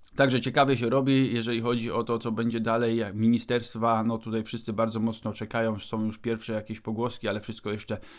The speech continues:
e, niepotwierdzone. Tymczasem, jeżeli chodzi o byłych polityków, e, Habeck will sich aus dem Bundestag zurückziehen.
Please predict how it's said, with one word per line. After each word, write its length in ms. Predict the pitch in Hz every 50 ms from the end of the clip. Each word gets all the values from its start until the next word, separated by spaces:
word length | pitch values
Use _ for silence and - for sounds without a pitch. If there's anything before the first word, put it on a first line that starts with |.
| - - - - -
e, 200 | 101 101 104 101
niepotwierdzone. 920 | 110 123 131 - 120 113 - - 117 113 107 104 131 147 156 165 175 175 - - - - -
Tymczasem, 520 | - 170 170 - 170 160 151 151 160 143
jeżeli 300 | 143 135 127 143 143 139
chodzi 280 | 123 139 139 131 131 120
o 80 | 107
byłych 280 | 123 123 143 143 131 -
polityków, 680 | - 123 117 117 113 - 135 131 135 131 123 127 - -
e, 520 | - 107 110 110 110 110 113 113 110 110
Habeck 460 | 107 - - 185 131 110 98 - - 107
will 240 | 101 117 127 123
sich 180 | 110 - 123 - -
aus 180 | 123 123 120
dem 160 | - 127 113 110
Bundestag 520 | 131 147 127 127 120 - 123 110 - -
zurückziehen. 600 | - 113 110 139 151 - - 170 160 147 147